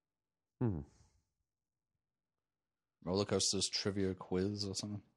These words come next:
Speaker 1: Okay. This is the ultimate world's greatest roller coasters quiz.
Speaker 2: Okay.
Speaker 1: Where was the first American roller coaster built?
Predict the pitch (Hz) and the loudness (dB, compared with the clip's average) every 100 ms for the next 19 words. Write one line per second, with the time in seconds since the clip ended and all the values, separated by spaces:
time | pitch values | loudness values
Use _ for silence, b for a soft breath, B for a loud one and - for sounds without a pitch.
0 | _ _ _ 190 - 120 - - - - | _ _ _ 6 10 8 8 0 -16 -20
1 | - - _ _ _ _ _ - 127 131 | -20 -20 _ _ _ _ _ 2 6 8
2 | 113 113 110 - 160 - 139 123 113 117 | 10 12 12 12 10 10 8 8 12 12
3 | 143 123 110 120 131 131 120 127 127 131 | 12 12 10 10 12 10 12 12 12 10
4 | 120 - 120 - 123 98 69 - - B | 10 10 6 10 12 12 10 4 2 B
5 | B B _ _ - 131 - 95 147 b | B B _ _ 0 2 4 2 2 b
6 | b b b b _ _ 165 240 254 156 | b b b b _ _ 12 12 12 8
7 | - - 175 190 - 113 104 131 160 135 | 6 8 10 10 10 8 10 8 8 6
8 | 104 120 135 - 127 - 131 95 113 - | 8 10 10 8 8 8 6 10 10 10
9 | - | 2